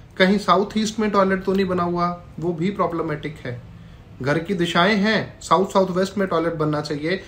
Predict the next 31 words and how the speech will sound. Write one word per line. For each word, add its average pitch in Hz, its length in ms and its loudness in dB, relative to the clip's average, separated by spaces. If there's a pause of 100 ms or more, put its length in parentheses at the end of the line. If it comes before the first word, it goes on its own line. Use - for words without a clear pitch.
(160)
East 226 300 0
South 190 220 4
East 208 220 -2
में 190 80 0
toilet 151 280 2
बनना 147 220 -4
चाहिए, 156 280 -4
West 196 320 -2
North 196 260 0
West 208 200 -2
में 196 100 0
toilet 151 240 -2
बनना 147 240 -4
चाहिए। 170 380 -4 (520)
यदि 175 380 -2
नहीं 202 340 2
बना 165 320 2
वहां 120 320 -2
पर 127 400 -4 (280)
या 185 60 0
किसी 190 400 -4
और 185 200 4
दिशा 180 260 -4
में 160 140 -4
बना 143 160 -4
है 185 80 -2
तो 220 100 -2
उसका 226 240 -2
treatment 220 640 -2
होता 131 280 -4
है। 117 220 -6